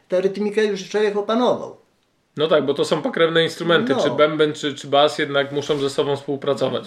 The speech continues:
Speaker 1: No, to, to tak jak u nas w zespole teraz, to, to nagrane było z dawna, to, to ten skład nawet, no to bęben chodził razem z basem, to, to jakie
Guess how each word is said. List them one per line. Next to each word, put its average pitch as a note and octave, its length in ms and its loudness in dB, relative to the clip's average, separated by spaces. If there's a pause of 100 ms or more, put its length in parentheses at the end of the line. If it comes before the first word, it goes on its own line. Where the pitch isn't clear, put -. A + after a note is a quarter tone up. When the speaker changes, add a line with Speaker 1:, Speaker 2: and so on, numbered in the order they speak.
Speaker 1:
No, F#3 340 -4
to, F#3+ 140 -4
to G#3+ 120 -6
tak A3+ 220 -4
jak A#3 200 -4
u A3+ 180 2
nas A3+ 180 2
w F#3+ 40 -10
zespole G#3+ 480 0
teraz, G3+ 260 0
to, G3+ 80 -6
to G3+ 80 -6
nagrane F#3+ 460 0
było F3 240 -4
z D3+ 40 -10
dawna, D3 340 -4
to, E3 160 -6
to E3+ 160 -4
ten E3+ 220 0
skład E3 440 -2
nawet, D#3+ 340 -4
no F#3 100 -2
to F#3+ 120 0
bęben F#3+ 480 2
chodził G3+ 340 0
razem G#3 300 4
z G3 100 0
basem, G3+ 460 -2
to, F3 120 -6
to G3+ 100 0
jakie G3 300 2